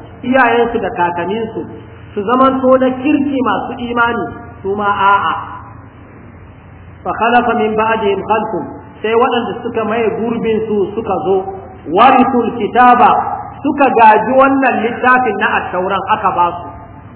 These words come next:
Suka gaji dokokin at-taura ga sunan, ya'khuduna 'araba hadha al-adna,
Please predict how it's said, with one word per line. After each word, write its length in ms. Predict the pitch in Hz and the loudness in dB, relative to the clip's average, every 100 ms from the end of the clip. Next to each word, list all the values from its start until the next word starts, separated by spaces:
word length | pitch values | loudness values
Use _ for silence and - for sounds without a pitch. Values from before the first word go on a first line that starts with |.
| - - - - | -20 -20 -20 -6
Suka 240 | 233 247 | -2 -2
gaji 360 | 220 202 196 240 | 0 0 0 0
dokokin 600 | 262 247 240 247 240 247 | 4 4 4 0 0 -4
at-taura 560 | 240 - 220 240 262 262 262 - - - - | -6 -6 0 2 4 2 0 -6 -10 -16 -8
ga 200 | 175 180 | 0 0
sunan, 320 | - 240 240 240 - - - - - - - | 2 2 2 0 -6 -12 -18 -20 -20 -20 -8
ya'khuduna 840 | 160 254 285 269 247 240 262 254 | -2 2 2 2 0 0 0 2
'araba 580 | 202 190 240 247 240 214 | 2 4 6 6 6 4
hadha 440 | 190 233 226 226 202 | 4 4 4 2 0
al-adna, 680 | 170 - 214 185 175 170 | 0 2 2 2 0 0